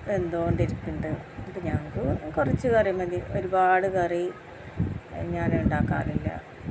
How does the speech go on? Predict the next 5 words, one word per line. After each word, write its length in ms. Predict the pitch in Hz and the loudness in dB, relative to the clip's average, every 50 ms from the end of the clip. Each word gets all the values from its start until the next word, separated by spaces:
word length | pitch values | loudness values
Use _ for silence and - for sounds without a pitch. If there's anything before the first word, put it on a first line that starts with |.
| - - - - - - 180 | -10 -10 -12 -12 -8 -6 -4
അത് 160 | 175 170 175 175 175 170 | -4 -2 -2 -2 0 0
വറ്റി 400 | 175 175 170 - - - - 185 165 - - - | -2 -4 -4 -8 -14 -6 -4 -4 -4 -4 -6 -6
കുറുകി 380 | 175 170 160 165 165 165 180 185 - - | -4 -4 -4 -4 -4 -4 -6 -6 -4 -4
ഒരിത്തിരി 500 | 185 175 170 - - - - 196 180 170 165 - | -4 -4 -4 -6 -8 -6 -2 0 0 0 0 -2
കറിയാക്കി 460 | 180 170 165 160 160 156 151 - 160 | -4 -4 -2 -4 -6 -6 -8 -8 -10